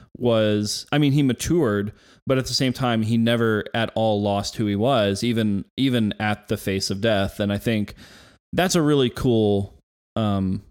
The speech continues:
that was for him, for me, I don't know, well, looking at that character, that was a really cool line to watch him go from start to finish.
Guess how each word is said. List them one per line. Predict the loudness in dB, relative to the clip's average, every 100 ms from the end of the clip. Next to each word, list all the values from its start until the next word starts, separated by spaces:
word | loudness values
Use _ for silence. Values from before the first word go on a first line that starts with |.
| _ _ -8
that | 0 2
was | 2 0 0
for | 0
him, | 2 0 2
for | 2
me, | 2
I | 2
don't | 2
know, |
well, | 2 0
looking | 0 0
at | 0
that | -2
character, | -2 -4 0
that | 0
was | 2
a |
really | 0 0
cool | 0 -2 0
line | 0 2
to | 2
watch | 0 -2
him | -4
go | -4 -4
from | -6
start | -6 -6 -8
to |
finish. | -8 -6 -6 -8 -10